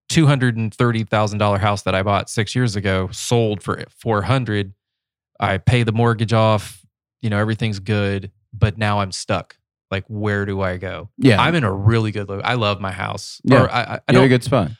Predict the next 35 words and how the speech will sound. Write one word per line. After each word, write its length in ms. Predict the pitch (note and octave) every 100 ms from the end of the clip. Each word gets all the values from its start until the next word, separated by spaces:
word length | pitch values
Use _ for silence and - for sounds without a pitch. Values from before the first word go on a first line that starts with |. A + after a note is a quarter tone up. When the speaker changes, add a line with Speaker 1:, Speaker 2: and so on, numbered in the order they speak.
| E3+
Speaker 1:
I 40 |
don't 120 | F#3+
love 160 | D3+ B2+
the 80 | F#2+
house 240 | A2+ A#2+
per 140 | C#3+
se, 240 | C3+ D3 D#3
but 160 | C3
I 20 | A2+
love 120 | G2+
the 40 |
spot. 320 | - - E2+ _ -
Speaker 2:
Right. 320 | - E2+ D#2+ - _ -
Speaker 1:
I'm, 280 | A2 G#2 -
and, 300 | A2+ G#2+ G2+
but 160 | A2+
now 260 | A#2 B2+ A#2+
they 240 | G#2 A2
are 260 | G#2+ A2 G#2+
ripping 560 | G2 G#2+ A2+ B2 A2 G2+
through 760 | - A2 A2+ A2+ G#2+ G2+ G2+ - _ _ _ _ _
and 280 | A2+ G#2+ G#2
extending 800 | - A2 - - A#2 A#2+ A2 G2+
the 80 | F#2+
toll 340 | - A#2+ B2+
road. 480 | A#2 F#2+ F#2 F#2 G#2 _ _ _ _ _
And 140 | G#2 G2+
what 180 | G#2
follows 360 | - G#2+ G#2+ G#2
toll 240 | B2+ B2
roads? 420 | C#3 C#3+ D#3+ D3+ - _ _ -
Businesses 580 | G2 A2 G2+ G#2+ A#2+ A2+
on 140 | B2 A#2+
frontage 400 | D3 C#3 G#2 G2+
roads. 400 | F#2 F2+ -